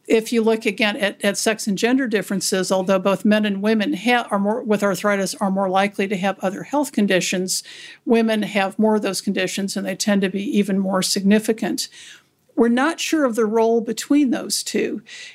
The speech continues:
It may be that if you have painful joints, especially in your legs,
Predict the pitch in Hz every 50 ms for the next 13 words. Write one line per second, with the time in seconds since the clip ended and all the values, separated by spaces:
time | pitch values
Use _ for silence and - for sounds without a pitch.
0 | - - 254 220 226 233 220 226 233 247 262 254 214 233 240 254 254 247 202 214
1 | 202 196 190 214 - - 214 208 196 202 - - 226 220 214 214 214 214 202 208
2 | 220 202 190 185 185 175 175 - _ - - 208 202 202 190 - 220 190 180 -
3 | - 185 185 220 269 262 - - 214 214 - - 185 185 185 - - 202 190 190
4 | 185 180 175 175 - 190 190 196 208 233 247 226 - -